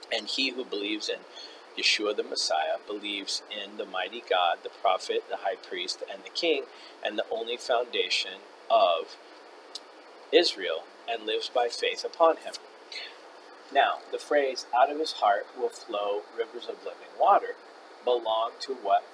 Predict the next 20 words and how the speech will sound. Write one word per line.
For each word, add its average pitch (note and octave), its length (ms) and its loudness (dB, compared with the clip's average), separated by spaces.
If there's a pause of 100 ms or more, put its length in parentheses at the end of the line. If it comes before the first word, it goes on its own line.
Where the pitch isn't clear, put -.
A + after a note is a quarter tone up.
follows C#3 640 4 (180)
rather A2 320 0
than G#2+ 220 -10 (160)
any C#3+ 160 -12
particular G#3 800 2
place A#2+ 400 2
of - 140 -14
Scripture - 580 -8 (440)
which A#2 260 -2
mentions G#2 500 -8 (100)
grace F#2+ 420 -6 (120)
under A#2 220 -6
the B2 180 -2
metaphor F#2 540 -8
of - 280 -14
water, F3 440 8 (400)
an A#2 140 0
abundance C3 600 -4
of A#2+ 200 -4
water F#2 380 0